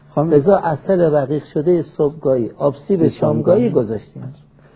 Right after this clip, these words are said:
Speaker 1: خانم ناظمی از مشهد در مورد مادر بزرگ عزیزشون گفتن که چربی خونشون دویست و پنجاه است، فشار خون هم دارن، فشار خونشون رو با مصرف قرص کنترل می‌کنن، برای رژیم چربی خون گفتن حالا
Speaker 2: بله.
Speaker 1: یه چیز
Speaker 2: غذاهای چرب و چلیس نمیخوری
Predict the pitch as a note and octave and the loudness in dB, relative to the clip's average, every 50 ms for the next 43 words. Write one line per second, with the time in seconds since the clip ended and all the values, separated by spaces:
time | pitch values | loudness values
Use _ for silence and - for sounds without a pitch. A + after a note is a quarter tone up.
0 | - _ _ _ - - D3 E3 E3+ E3+ E3 E3 D#3+ E3 E3+ E3 D#3 D3+ D3+ D3+ | -20 _ _ _ -6 -4 -2 -2 -2 -4 -4 -4 -4 -4 -4 -6 -6 -6 -6 -6
1 | D3+ E3 D#3+ F3+ D3 C#3 C3 B2+ C3 C3+ C#3+ C3+ B2 A2+ A2+ A2+ A2+ A2+ A#2 B2 | -6 -6 -6 -6 -4 -4 -4 -4 -4 -4 -4 -4 -2 -2 -2 -4 -4 -6 -6 -6
2 | B2 B2+ C3+ C3+ B2+ B2+ B2 - - A2+ A#2 B2 B2 B2+ C3+ A#2 G#2+ A2 G#2+ - | -6 -4 -4 -4 -4 -4 -6 -6 -8 -10 -10 -10 -12 -10 -8 -8 -6 -6 -8 -6
3 | A#2 A#2 A#2+ B2+ B2 - A#2+ A2 A2+ B2 C3 C3 C#3+ C#3+ C#3 C#3 B2+ A#2+ A#2 A#2+ | -8 -8 -8 -8 -10 -8 -8 -6 -6 -6 -8 -8 -8 -8 -8 -8 -8 -8 -8 -10
4 | - - A#2 A2+ A2 A2 A2 B2+ C#3 D3+ D3 - C3+ B2+ C3 A#2+ B2 - - D3+ | -12 -12 -10 -8 -8 -8 -6 -6 -6 -6 -8 -10 -10 -6 -4 -4 -6 -6 -6 -6
5 | D#3 D#3 C#3+ B2 A2+ A2 G2+ F#2+ - - - _ _ _ _ - - D3 D3 D3 | -6 -4 -4 -4 -4 -4 -6 -8 -12 -18 -20 _ _ _ _ -12 -6 -4 -4 -4
6 | C#3+ D3 D3 C#3 D3+ C#3+ C#3 B2+ A#2+ A2+ G#2+ G#2 A2+ A#2+ B2 C3 B2 B2 B2+ B2 | -2 -4 -6 -6 -6 -6 -4 -2 -2 -2 -4 -6 -8 -8 -8 -8 -8 -8 -8 -6
7 | B2 B2+ B2+ B2 - B2 A#2 A2+ B2 A#2+ B2+ D3 D#3 E3+ - F3+ F#3 F#3 F#3+ F3 | -6 -6 -6 -6 -6 -8 -6 -4 -2 -2 -2 -2 -4 -6 -6 -6 -6 -4 -4 -2
8 | D#3 D3 D#3+ E3 D3+ C#3 C3+ C3 C#3+ D3 D#3 D3+ C#3+ C3+ B2+ - - - - C#3 | -2 -2 -2 -2 -2 -2 -2 -4 -4 -6 -6 -6 -6 -6 -8 -8 -10 -12 -12 -12
9 | B2 A#2 A2+ C3 B2+ - - D3+ D3+ D3+ - C#3+ C3 B2+ B2+ B2+ C3+ F#3 F3 D#3+ | -12 -10 -8 -10 -10 -10 -10 -12 -12 -10 -10 -10 -8 -8 -8 -8 -4 -2 -2 0
10 | D3 C3 B2+ B2+ - - - - - C#3+ - - - F3 F3 F3 D3 D3+ F3+ F3+ | -2 -2 -4 -8 -14 -16 -18 -14 -14 -14 -6 0 4 4 4 4 4 2 2 2
11 | F3+ E3 F3 G#3 G#3+ A3 G#3+ G3 E3+ - - - F3+ E3 D#3 C#3+ C#3+ D#3+ D3+ D#3 | 4 2 2 2 2 4 2 2 0 -2 -4 -4 -2 -2 -2 -2 -2 -4 -4 -6
12 | - E3 D#3+ E3+ D#3+ - - - E3+ F3 F3+ F3+ F3 - F#3+ F#3+ G3 G3 F#3+ | -6 -6 -6 -6 -6 -8 -8 -8 -6 -4 -4 -6 -4 -4 -4 -4 -2 -4 -6